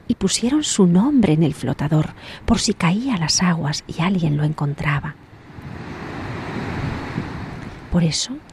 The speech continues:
la colecta que se pusieron a hacer para recaudar fondos con el fin de realizar una ofrenda a la Virgen de Guadalupe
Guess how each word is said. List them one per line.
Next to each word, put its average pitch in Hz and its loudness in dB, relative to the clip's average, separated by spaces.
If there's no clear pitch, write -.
la 175 0
colecta 185 0
que 175 0
se - 2
pusieron 240 2
a 147 2
hacer 208 2
para 180 2
recaudar 185 2
fondos 202 4
con 190 4
el 175 6
fin 311 2
de 285 4
realizar 208 2
una 185 4
ofrenda 185 2
a 160 2
la 160 0
Virgen 175 2
de 147 4
Guadalupe 190 0